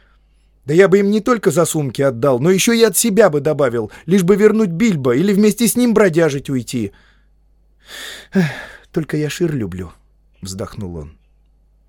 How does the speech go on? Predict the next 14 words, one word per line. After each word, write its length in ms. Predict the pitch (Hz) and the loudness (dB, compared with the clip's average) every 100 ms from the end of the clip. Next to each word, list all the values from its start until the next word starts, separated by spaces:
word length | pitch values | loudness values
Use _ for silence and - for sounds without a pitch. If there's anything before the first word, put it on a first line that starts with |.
| _ _ _ _ _ | _ _ _ _ _
«Правда, 260 | 175 202 185 | 0 2 2
если 260 | 185 185 | 2 0
так 240 | 165 175 151 | 0 0 2
дальше 300 | 190 202 117 | -2 -2 -4
пойдёт, 520 | 127 117 113 107 - _ _ | -2 -2 -4 -8 -14 _ _
меня 220 | 165 196 208 | -2 0 2
тоже 260 | 180 123 | 2 0
странствовать 680 | - - 113 101 123 104 101 | -4 -6 -6 -6 -8 -8 -8
потянет. 580 | - 107 113 92 85 _ - - - - _ - _ _ _ _ | -6 -6 -4 -6 -8 _ -14 -14 -18 -20 _ -20 _ _ _ _
Интересно, 680 | 104 120 147 147 - 107 87 - _ _ _ - | -12 -4 -2 -2 -4 -10 -16 -20 _ _ _ -10
увижу 360 | 120 214 185 | -2 0 0
я 180 | 131 127 | 0 -2
Бильбо 340 | 110 120 95 | -4 -8 -8
когда-нибудь?» 720 | 101 107 101 98 98 87 78 | -10 -10 -10 -10 -10 -14 -16